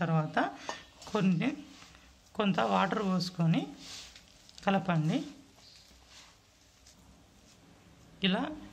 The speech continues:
మెత్తగా కలుపుకోండి. కొంచెం వాటర్ పోసుకొని ఇలా మెత్తగా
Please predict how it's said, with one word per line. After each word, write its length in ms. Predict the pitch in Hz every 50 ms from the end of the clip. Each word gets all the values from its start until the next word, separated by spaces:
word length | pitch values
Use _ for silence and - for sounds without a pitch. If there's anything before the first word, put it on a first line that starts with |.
| - - - 180
మెత్తగా 400 | 185 180 - - 226 220 240 277 302 294 -
కలుపుకోండి. 600 | 208 196 196 165 - - - 190 175 165 160 165 160 - -
కొంచెం 300 | 202 202 196 - 233 214 202 190
వాటర్ 300 | 185 185 180 190 214 208 196 190
పోసుకొని 420 | 175 165 - - - 175 190 277 381 - - - - - - - -
ఇలా 120 | 180 202 208 196 202
మెత్తగా 340 | 190 196 - 233 233 233